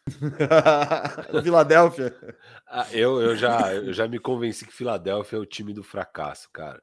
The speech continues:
Speaker 2: Eu acho que o Cat é um fit cultural ali incrível. Aliás, eu tentaria trocar Harden no Cat ali, que é o fit é perfeito. Ó,
Speaker 1: Torres
Speaker 2: Vini-
Speaker 1: Gêmeas? Ah, to-, seria irado.
Speaker 2: É.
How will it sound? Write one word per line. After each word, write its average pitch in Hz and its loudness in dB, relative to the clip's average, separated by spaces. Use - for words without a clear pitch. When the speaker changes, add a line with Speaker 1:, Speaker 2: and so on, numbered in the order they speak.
Speaker 2:
Eu 98 2
acho 110 0
que 131 -6
o - -10
Cat 127 0
é 131 -2
um 113 -6
fit - -14
cultural 104 -4
ali 92 -8
incrível. 104 -10
Aliás, 113 -6
eu 160 -8
tentaria 131 -8
trocar 135 -6
Harden 113 -6
no 131 -12
Cat 90 -12
ali, 85 -20
que - -18
é 110 -12
o 95 -12
fit 131 -14
é 110 -10
perfeito. - -18
Ó, 107 4
Speaker 1:
Torres 135 2
Speaker 2:
Vini- 143 4
Speaker 1:
Gêmeas? 185 -2
Ah, 123 0
to-, 131 -6
seria 143 0
irado. 139 2
Speaker 2:
É. 147 -6